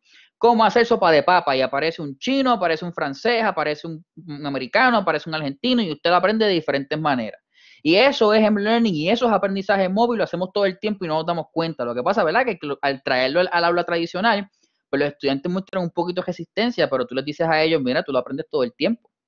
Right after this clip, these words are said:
Eh, qué sé yo, cómo, cómo hacer un macramé, tú lo pones en YouTube y ahí te aparece el video. Eh, aquí, ¿verdad? Para aclarar, yo sé que muchos de ustedes esto lo saben, pero vamos a, ¿verdad? Vamos a discutirlo para, para refrescarlo.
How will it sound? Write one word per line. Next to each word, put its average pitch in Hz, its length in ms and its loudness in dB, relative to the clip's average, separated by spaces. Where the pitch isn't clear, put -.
Eh, 117 320 -2
qué 123 100 0
sé 151 160 2
yo, 196 340 6
cómo, 170 560 6
cómo 180 180 4
hacer 202 160 4
un 214 120 4
macramé, 220 480 2
tú 151 100 -8
lo 147 100 -2
pones 151 240 -4
en 156 120 -6
YouTube 190 320 -2
y 175 40 -2
ahí 147 80 -2
te 160 60 -4
aparece 156 300 -2
el 139 60 -10
video. 117 260 -8
Eh, 180 540 6
aquí, 277 260 0
¿verdad? 254 240 4
Para 185 160 4
aclarar, 156 580 2
yo 190 80 -8
sé 165 140 -10
que 175 80 -6
muchos 170 240 -6
de 160 60 -6
ustedes 151 260 -2
esto 156 160 -8
lo 143 80 -4
saben, 233 300 -2
pero 135 160 -4
vamos 123 260 -6
a, 139 180 -2
¿verdad? 151 220 -4
Vamos 135 220 -6
a 135 40 -6
discutirlo 147 440 -6
para, 123 280 -4
para 127 140 -6
refrescarlo. 165 720 -2